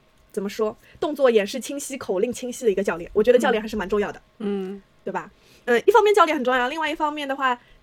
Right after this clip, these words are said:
Speaker 1: 你在健身房可能会认识新的朋友，就是至少我身上是这样子，就是在运动之后会有认识新的朋友，那就是更有 motivation 去健身房。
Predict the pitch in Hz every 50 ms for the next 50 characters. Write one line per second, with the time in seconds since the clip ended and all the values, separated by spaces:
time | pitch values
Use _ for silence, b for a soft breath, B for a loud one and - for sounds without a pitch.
0 | _ - 247 240 208 196 190 175 - 277 269 277 269 262 285 285 277 269 220 202
1 | 208 214 233 _ _ _ _ - - 254 208 196 202 226 262 330 302 269 269 269
2 | 269 269 254 247 220 - 180 170 - - _ _ _ _ _ - - 247 240 214
3 | - - 311 294 247 233 214 196 180 202 285 294 330 277 247 233 214 220 190 185
4 | 202 - - 220 214 - - 202 196 190 - 233 226 240 226 220 214 214 214 220
5 | 220 - 240 214 196 - 233 214 190 180 202 202 247 226 220 226 - 247 233 202
6 | 202 190 180 B B B B B B B - 262 247 254 269 b b b b b
7 | - _ _ - 254 - 320 302 - - 247 - - 453 403 285 240 220 247 262
8 | 262 294 262 262 277 285 269 226 208 - - 269 254 208 - - _ - 202 254
9 | 226 233 240 214 180 156 -